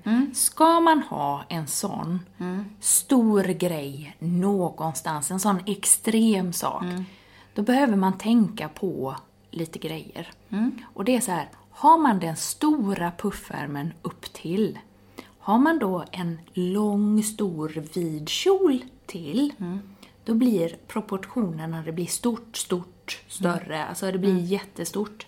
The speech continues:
Speaker 2: alltihopa.
Speaker 1: Mm.
Speaker 2: Då behöver man sätta till ett bälte någonstans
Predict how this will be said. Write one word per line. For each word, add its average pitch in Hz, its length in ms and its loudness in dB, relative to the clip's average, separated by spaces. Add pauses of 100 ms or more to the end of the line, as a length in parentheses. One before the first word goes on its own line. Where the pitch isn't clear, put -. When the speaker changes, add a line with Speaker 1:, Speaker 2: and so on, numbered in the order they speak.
Speaker 2:
alltihopa. 196 520 -4
Speaker 1:
Mm. - 120 -12 (800)
Speaker 2:
Då 214 140 2
behöver 208 420 2
man 170 180 -2
sätta 165 300 -6
till 165 280 -6
ett 143 140 -14
bälte 170 500 -6
någonstans 151 880 -6